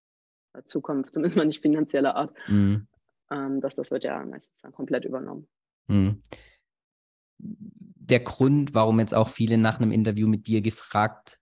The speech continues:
Speaker 2: hatten, war eben das Thema Sportinvalide, Sportinvalidität. Ähm, kannst du vielleicht ein paar Worte dazu verlieren? Du hast schon angesprochen, du hast parallel trotzdem studiert, du hast auch einen Master in Wirtschaftspsychologie.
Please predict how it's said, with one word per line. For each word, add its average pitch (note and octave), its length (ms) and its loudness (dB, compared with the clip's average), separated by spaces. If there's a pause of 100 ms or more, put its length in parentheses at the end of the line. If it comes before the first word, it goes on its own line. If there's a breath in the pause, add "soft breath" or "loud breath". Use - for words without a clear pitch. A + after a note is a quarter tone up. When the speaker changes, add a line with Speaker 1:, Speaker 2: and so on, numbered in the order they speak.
Speaker 2:
hatten, A2+ 720 2
war G2 220 4
eben G#2+ 240 2
das G2+ 160 -4
Thema G#2 460 2
Sportinvalide, G#2+ 1400 0
Sportinvalidität. G2+ 1300 0 (340 loud breath)
Ähm, G#2 300 2
kannst G#2+ 260 2
du A2 40 0
vielleicht G2+ 320 2
ein G2 80 -6
paar G#2 240 0
Worte G#2 200 2
dazu G2+ 520 -2
verlieren? A2+ 720 2
Du G#2+ 80 0
hast G#2 160 -2
schon - 100 0
angesprochen, A#2 560 0
du G#2+ 60 0
hast - 160 -6
parallel G2 420 2
trotzdem G#2+ 540 2
studiert, B2 580 0
du G2+ 60 0
hast - 180 -2
auch F#2 140 -2
einen F2+ 80 -2
Master G#2 420 2
in F#2+ 140 2
Wirtschaftspsychologie. A#2+ 1080 0